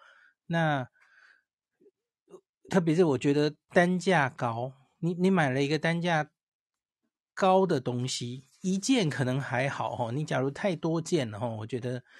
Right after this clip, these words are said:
那个海关就会注意，他就会想看你有没有带，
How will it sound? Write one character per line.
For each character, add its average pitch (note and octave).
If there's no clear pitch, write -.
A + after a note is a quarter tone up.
那 D3
个 C3+
海 A2
关 C3+
就 C3+
会 C3
注 B2
意， B2
他 C#3+
就 C#3
会 C3+
想 A#2
看 C#3
你 B2+
有 A#2
没 A2+
有 A#2
带， B2+